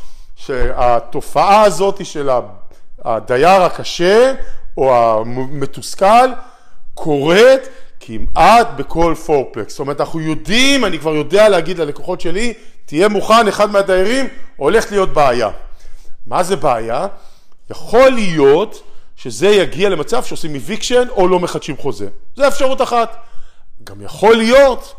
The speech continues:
שדווקא בגלל שדייר מתוסכל, זה הזדמנות, מה שנקרא, לסובב את הדברים ולהגיד לו,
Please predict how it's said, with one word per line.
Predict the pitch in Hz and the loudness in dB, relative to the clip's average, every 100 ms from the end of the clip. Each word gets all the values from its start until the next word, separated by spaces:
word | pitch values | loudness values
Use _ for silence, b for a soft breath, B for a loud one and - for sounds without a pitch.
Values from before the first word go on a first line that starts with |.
| B B - | B B 0
שדווקא | 131 101 101 226 240 - 180 | -6 -6 2 2 2 -2 -2
בגלל | 143 107 135 143 196 196 | -2 -2 -2 2 4 6
שדייר | - - 131 170 | 6 6 4 2
מתוסכל, | 202 185 - - - 262 262 233 214 214 B B - | 2 -2 -6 -6 -4 2 4 4 2 -2 B B -12
זה | 151 | -12
הזדמנות, | 160 107 107 160 156 170 214 262 262 | -12 -12 -2 -2 -2 -4 -2 -2 -2
מה | 208 | -6
שנקרא, | - 190 180 | -6 -2 -2
לסובב | 156 - 131 180 | -2 -6 -4 -4
את | 180 | -4
הדברים | 147 123 117 120 131 | -6 -4 -4 -4 -4
ולהגיד | 143 170 202 | -4 -4 -2
לו, | 202 196 175 | 2 2 2